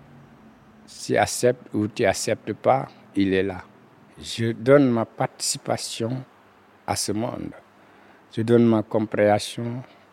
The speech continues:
je le partage. Ma vision, mon métier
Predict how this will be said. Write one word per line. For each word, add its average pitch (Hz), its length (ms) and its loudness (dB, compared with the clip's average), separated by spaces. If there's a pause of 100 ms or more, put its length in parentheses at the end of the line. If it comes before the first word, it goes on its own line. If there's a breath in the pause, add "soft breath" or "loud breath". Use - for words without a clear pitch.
(240)
je 101 140 0
le 95 100 4
partage. 95 600 -6
Ma 101 200 0
vision, 113 500 -2 (1080 loud breath)
mon 101 220 0
métier 110 960 0